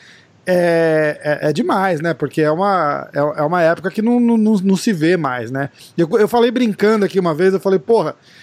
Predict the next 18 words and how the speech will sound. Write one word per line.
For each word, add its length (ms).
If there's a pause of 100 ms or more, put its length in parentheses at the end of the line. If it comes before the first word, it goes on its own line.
(220)
tava 200
todo 400
mundo 280
tão 260
perto 440
ali 200
um 120
do 120
outro, 380
fa-, 240
falando 380
do, 120
do, 240
do, 220
dos 240
Gracie, 420
da 120
família, 560